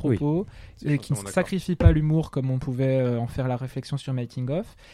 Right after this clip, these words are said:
Speaker 2: Et j'ai, moi, j'ai beaucoup ri, hein. Franchement, ça aussi entre des trucs, euh, genre un peu fins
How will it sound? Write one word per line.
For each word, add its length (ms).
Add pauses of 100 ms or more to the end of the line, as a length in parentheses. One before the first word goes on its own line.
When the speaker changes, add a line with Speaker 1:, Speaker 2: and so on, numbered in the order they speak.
(100)
Speaker 2:
Et 40
j'ai, 80
moi, 100
j'ai 140
beaucoup 260
ri, 180
hein. 100
Franchement, 280
ça 160
aussi 180
entre 140
des 80
trucs, 260
euh, 200
genre 240
un 140
peu 240
fins 400